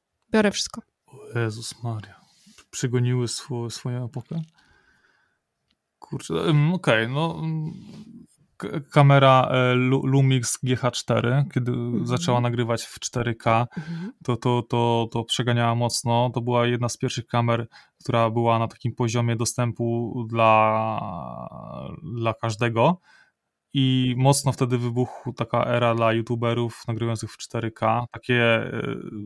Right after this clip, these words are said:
Speaker 2: cinematic, powiedzmy, nawet.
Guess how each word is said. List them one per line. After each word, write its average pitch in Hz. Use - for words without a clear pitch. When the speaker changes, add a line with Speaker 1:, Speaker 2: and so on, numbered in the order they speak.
Speaker 2:
cinematic, 127
powiedzmy, 110
nawet. 110